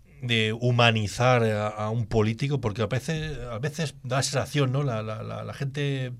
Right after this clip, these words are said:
tiene esa percepción de que un político es alguien que es inaccesible, que no, y a veces nos equivocamos, ¿no? Porque hay políticos de, de, de todo tipo, ¿no? Hay gente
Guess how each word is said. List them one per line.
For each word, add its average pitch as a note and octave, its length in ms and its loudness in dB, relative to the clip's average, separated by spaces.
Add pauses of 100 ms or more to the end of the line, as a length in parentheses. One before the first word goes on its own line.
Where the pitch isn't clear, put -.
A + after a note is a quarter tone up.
(160)
tiene C3 180 -2
esa C3+ 180 -2
percepción B2+ 360 -2
de C3+ 80 2
que A#2+ 80 -2
un C3 100 0
político C3+ 460 -2 (240)
es B2 120 -2
alguien C3+ 220 2
que C3 140 0
es B2 120 -2
inaccesible, D3 800 0
que B2 140 -2
no, B2+ 160 -4 (220)
y A2+ 60 0
a A2 40 2
veces D3 340 0
nos A#2+ 140 -2
equivocamos, A#2+ 500 2
¿no? D#3 140 2
Porque A#2+ 240 -4
hay C3 120 0
políticos C#3 440 -4
de, A#2 160 -4
de, A2+ 180 -6
de A2+ 220 -8
todo C#3+ 240 0
tipo, C3+ 260 -2
¿no? B2+ 120 -4
Hay C3+ 80 -4
gente B2+ 340 -6